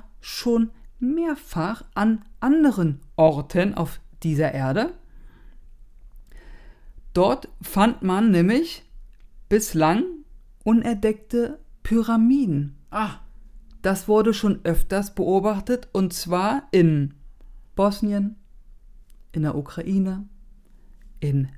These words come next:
Speaker 1: Mexiko und in Ägypten.
Speaker 2: Da ist es gar kein Vulkan, das ist eine Pyramide, oder wie?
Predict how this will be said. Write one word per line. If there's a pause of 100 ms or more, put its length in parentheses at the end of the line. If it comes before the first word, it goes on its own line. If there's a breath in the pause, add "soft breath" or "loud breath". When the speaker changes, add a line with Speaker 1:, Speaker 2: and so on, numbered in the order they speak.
(120)
Speaker 1:
Mexiko (840)
und
in
Ägypten.
Speaker 2:
Da
ist
es
gar
kein
Vulkan,
das
ist
eine
Pyramide,
oder
wie?